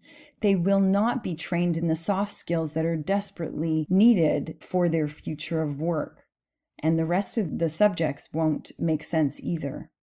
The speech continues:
So focusing on science and how augmented reality can apply to all of these different attributes and make students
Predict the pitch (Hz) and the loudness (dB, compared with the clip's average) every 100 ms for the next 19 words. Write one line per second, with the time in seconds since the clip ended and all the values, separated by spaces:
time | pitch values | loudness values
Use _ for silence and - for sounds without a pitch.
0 | _ _ _ _ _ - 220 190 220 226 | _ _ _ _ _ -4 -2 0 2 2
1 | 302 294 320 262 208 196 - 196 185 147 | 2 4 6 6 4 0 0 0 2 0
2 | 147 - - - 165 156 214 196 143 185 | 0 -6 -14 -2 0 0 0 2 4 4
3 | 190 180 170 175 175 160 156 151 151 143 | 4 0 0 -2 2 4 4 4 0 -2
4 | 143 175 147 - 160 160 151 - - 156 | -2 0 0 0 0 2 2 -4 -4 0
5 | 170 180 160 170 165 - 170 - 170 165 | 2 0 -2 -2 -2 -4 -6 -4 -2 -2
6 | - 156 151 170 - - - - - - | 0 0 0 -2 -4 -6 -8 -14 -18 -20
7 | - - - 175 170 165 170 170 - - | -20 -20 -2 2 4 4 2 0 -8 -4
8 | 165 156 143 - - | -2 0 -2 -6 -16